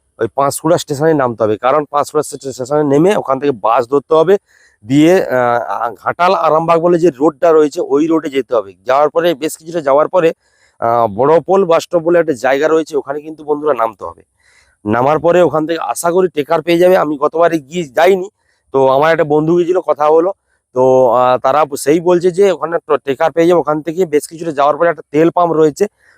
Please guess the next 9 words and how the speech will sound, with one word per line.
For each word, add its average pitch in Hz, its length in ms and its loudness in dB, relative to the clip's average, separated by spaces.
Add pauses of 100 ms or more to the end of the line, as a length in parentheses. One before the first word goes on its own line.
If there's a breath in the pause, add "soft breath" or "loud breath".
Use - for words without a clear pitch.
(100)
তো 127 80 0
তেল 147 260 2
পাম্পের 175 300 0
কাছে 175 200 2
নাম-, 151 220 0
নামতে 147 300 0
হবে, 170 100 -4
ওখান 156 280 -4
থেকে 175 280 -2